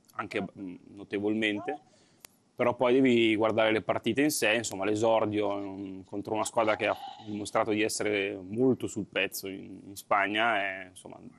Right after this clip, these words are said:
da non, da non sottovalutare, così come non vanno sottovalutate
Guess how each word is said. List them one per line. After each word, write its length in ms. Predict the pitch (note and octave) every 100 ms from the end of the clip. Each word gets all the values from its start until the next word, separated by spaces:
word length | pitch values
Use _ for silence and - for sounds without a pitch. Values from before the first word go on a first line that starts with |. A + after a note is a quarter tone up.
| -
da 200 | - G#2+
non, 240 | G#2 G#2+ G#2+
da 240 | - B2 A#2
non 180 | B2
sottovalutare, 640 | A2+ A#2 B2+ A#2 B2 A#2+ A#2+
così 220 | A#2 A2
come 180 | A2+ A2
non 240 | A2 G#2+ G#2
vanno 180 | G#2+
sottovalutate 640 | G#2 - A2 A2 G#2+ G#2+ G2+